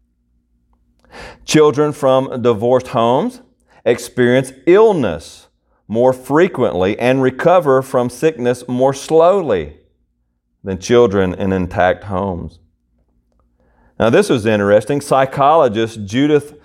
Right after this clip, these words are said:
Waller-, Wallerstein followed a group of children of divorce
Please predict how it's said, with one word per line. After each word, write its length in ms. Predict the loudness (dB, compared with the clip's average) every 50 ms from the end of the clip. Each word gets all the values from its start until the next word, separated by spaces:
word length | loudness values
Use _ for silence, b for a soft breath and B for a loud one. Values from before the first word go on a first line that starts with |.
| b b b b
Waller-, 520 | -4 0 2 4 4 4 4 2 0 -2 -6
Wallerstein 960 | -2 0 2 4 4 4 2 0 -4 -6 -4 -4 -2 -2 -2 -4 -6 -8 -10 -14 _ _ _ _ _ _ _ _ _ _ _ _ _ _ _ _ _ _ _ B B B B B B
followed 460 | -2 2 4 4 4 6 4 4 2 2 0
a 140 | 0 0 0
group 340 | -2 -4 -4 -4 -4 -4
of 140 | -6 -10 -10
children 480 | -8 -6 -4 -2 -2 -2 -2 -4 -4 -2
of 180 | -2 -2 -2
divorce 540 | -2 -2 -4 -2 0 2 2 2 0 -2 -10